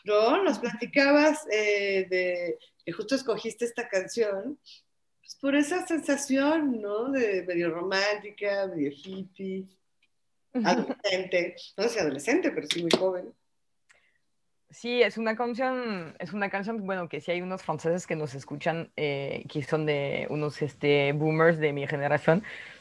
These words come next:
Speaker 2: seguramente les, eh, van a acordar que es un grupo, una banda de los noventas que se llama Trio, y que justo eran como,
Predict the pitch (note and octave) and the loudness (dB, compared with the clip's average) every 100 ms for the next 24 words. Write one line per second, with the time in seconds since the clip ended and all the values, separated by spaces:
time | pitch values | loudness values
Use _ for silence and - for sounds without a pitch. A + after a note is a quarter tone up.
0 | - D#3 D#3+ D#3+ D#3+ D#3 E3+ E3+ E3+ D#3+ | -4 0 4 4 4 4 10 12 12 12
1 | C#3+ - C#3+ C#3 D3+ D#3+ E3 D#3+ D#3+ E3 | 10 10 10 10 10 10 10 10 12 12
2 | E3+ - _ _ - - E3 D#3 E3+ E3+ | 10 2 _ _ -6 8 10 10 8 6
3 | D#3+ C3 E3+ F3 D#3 F#3 F#3+ F#3+ F#3 F3+ | 4 4 6 8 10 12 12 12 12 10
4 | F3 E3 E3 F#3 F#3+ F3+ F3 D#3+ E3 F3+ | 10 10 12 10 10 8 6 6 8 6
5 | - E3+ D#3 D3+ - _ _ - F#3 F3+ | 6 6 6 2 -4 _ _ 0 4 6
6 | C4 - _ _ _ _ _ _ _ - | 4 2 _ _ _ _ _ _ _ -8
7 | E3+ E3 D#3 G3 - G#3 F#3 E3 E3+ E3 | -2 4 6 4 6 10 10 10 6 4
8 | E3 D3+ | 6 4